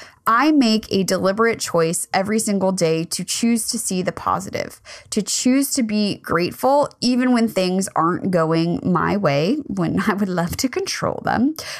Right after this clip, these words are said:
Um, it's all coming out now. I'm sorry. <laughs> It's all coming out. But that deliberate choice to be positive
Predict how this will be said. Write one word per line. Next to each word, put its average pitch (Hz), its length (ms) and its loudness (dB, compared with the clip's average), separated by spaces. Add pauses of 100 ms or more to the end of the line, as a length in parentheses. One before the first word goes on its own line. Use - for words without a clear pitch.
Um, 233 520 4
it's 190 280 -2
all 170 120 2
coming 165 220 0
out 139 200 0
now. - 220 0
I'm 170 180 -2
sorry. 147 440 -2
<laughs> - 0 -
It's 226 160 0
all 269 140 2
coming 208 260 2
out. - 320 -2 (280)
But 226 280 2
that 277 240 2
deliberate 311 560 2
choice 277 440 0
to 262 100 0
be 226 300 4
positive 247 840 0